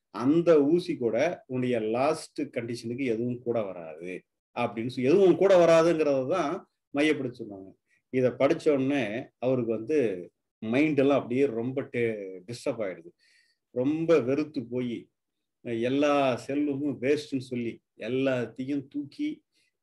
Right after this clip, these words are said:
எல்லாம் மக்களுக்கெல்லாம் கொடுத்துருங்க அப்படின்னு சொல்லிட்டு ரொம்ப vex ஆகி வீட்டை விட்டு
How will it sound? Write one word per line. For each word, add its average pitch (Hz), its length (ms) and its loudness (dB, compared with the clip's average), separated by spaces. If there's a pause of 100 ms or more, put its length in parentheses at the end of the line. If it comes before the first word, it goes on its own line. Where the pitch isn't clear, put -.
எல்லாம் 123 580 -2
மக்களுக்கெல்லாம் 117 760 -4
கொடுத்துருங்க 131 400 -4
அப்படின்னு 113 320 -6
சொல்லிட்டு 117 360 -8
ரொம்ப 117 320 -2
vex 107 340 -6
ஆகி 127 180 -2
வீட்டை 127 320 -6
விட்டு 107 260 -10